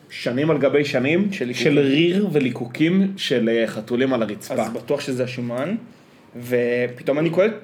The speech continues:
Speaker 2: אה, קלטתי שאני מוקף ב-, בעצמות, כאילו, אני באזור האפל, איך קוראים? בבית קברות לפילים,
Speaker 1: אה,
Speaker 2: של
Speaker 1: מ-,
Speaker 2: מלך האריות.
Speaker 1: כן, כן.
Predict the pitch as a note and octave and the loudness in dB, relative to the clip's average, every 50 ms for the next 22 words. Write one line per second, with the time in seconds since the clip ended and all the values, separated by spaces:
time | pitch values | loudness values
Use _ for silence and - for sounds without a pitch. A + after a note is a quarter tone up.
0 | - - - - - C3 B2+ A#2+ - - - - - - - - - - B2 A#2+ | -16 -18 -18 -8 -6 -4 -4 -4 -8 -14 -20 -20 -20 -20 -20 -10 -4 -2 0 0
1 | A#2+ B2+ F3 E3 D#3 - - C3+ B2+ B2 B2+ B2+ A#2+ B2 - C#3 C3 - - D3+ | 0 -2 -6 -6 -6 -4 -4 -4 -4 -2 -4 -6 -4 -2 -2 -2 -2 -2 -2 0
2 | D3 C#3 C#3 C3+ C#3 C3 C3 C#3 C3+ B2+ - C3+ C#3+ F3+ G3 E3 - - - - | 0 2 2 0 0 0 0 -2 -2 -2 -4 -2 0 0 0 0 -2 -4 -6 -4
3 | C#3+ C3+ C3 C3+ C#3 C#3+ C#3 C3+ C3+ C3+ C3+ C3 B2+ A#2+ A#2+ C3+ C#3 C3+ C#3 D3 | -2 0 0 0 0 -2 0 2 2 2 2 2 0 0 0 2 2 2 2 2
4 | C#3 C3+ C3+ C3+ C3+ C3+ C3+ C3+ C3 - - _ _ _ _ _ _ _ _ _ | 2 2 2 2 2 2 0 -2 -4 -12 -20 _ _ _ _ _ _ _ _ _
5 | _ _ _ _ - D3 - - - F3+ D#3 C3+ B2 - - D#3 C#3+ C3 B2+ A#2+ | _ _ _ _ -16 -16 -6 0 2 2 2 2 0 -2 -4 -4 -2 0 -2 0
6 | A#2 C3+ C3 - - C#3+ C#3+ C#3+ C#3+ D3 C3+ C3+ C#3 C#3+ E3 F3 C#3+ B2+ A#2 A2+ | -2 -4 -4 -4 -4 -4 -2 -2 -2 -4 -4 -4 -2 -2 0 0 0 -2 -4 -6
7 | - - - - - _ _ - - - B2+ B2 A#2+ G#2+ G#2+ G#2+ G#2+ C3+ C3+ C3+ | -8 -14 -20 -20 -20 _ _ -18 -8 -4 -2 -2 0 0 0 0 0 0 0 0
8 | - C#3 C3 B2+ C3+ C#3+ D3 C3 A2+ A#2 G#2+ G2 F#2+ - - - - - _ _ | 0 0 2 2 2 2 2 2 0 -2 -4 -6 -8 -14 -18 -20 -20 -20 _ _
9 | _ _ - A2 G2+ | _ _ -4 -4 -4